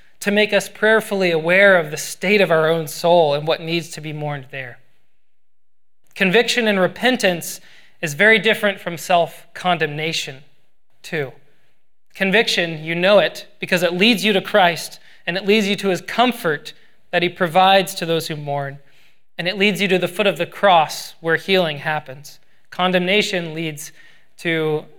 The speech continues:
to shame and to guilt and to hating yourself. They're very different. So we need to know and ask the Holy Spirit to bring conviction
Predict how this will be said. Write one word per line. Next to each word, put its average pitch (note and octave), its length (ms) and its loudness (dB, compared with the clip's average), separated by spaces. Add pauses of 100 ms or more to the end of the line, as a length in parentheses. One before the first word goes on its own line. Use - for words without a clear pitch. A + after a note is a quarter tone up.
(180)
to D#3+ 100 -12
shame F3 540 -2
and D#3+ 140 -10
to D3+ 80 -12
guilt D#3+ 520 0 (460)
and D#3+ 480 -6
to E3 100 -10
hating F3+ 320 0
yourself. B2 500 -10 (800)
They're D3 120 -4
very F3 380 2
different. D3+ 500 -6 (1400)
So - 120 -12
we E3+ 120 -4
need F3+ 160 -2
to F#3 80 -6
know F3 340 2
and D#3+ 140 -2
ask F3 340 -2
the F3 100 -4
Holy D#3+ 200 -4
Spirit F3 400 0
to E3 60 -14
bring D#3+ 180 -6
conviction D3 720 -4